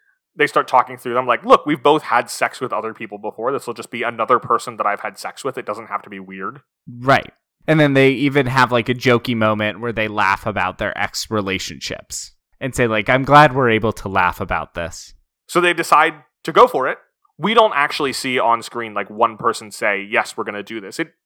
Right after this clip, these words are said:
Speaker 1: it feels like the kind of thing they've arrived at together.
Speaker 2: Mm-hmm. And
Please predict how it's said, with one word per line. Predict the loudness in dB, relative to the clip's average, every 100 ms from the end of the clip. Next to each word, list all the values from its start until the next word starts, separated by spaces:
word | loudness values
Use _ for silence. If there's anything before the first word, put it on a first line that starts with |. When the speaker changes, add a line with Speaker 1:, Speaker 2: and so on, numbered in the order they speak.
| _ 0
Speaker 1:
it | 0
feels | 0 6 6
like | 6 -2
the |
kind | -2 -4
of | -4
thing | -4
they've | -2
arrived | 2 2 2
at | -4
together. | -10 -12 -14 -16 _ _ _ -6
Speaker 2:
Mm-hmm. | -2 -2 -4 -10 _ _
And | -2 2 4 2 -2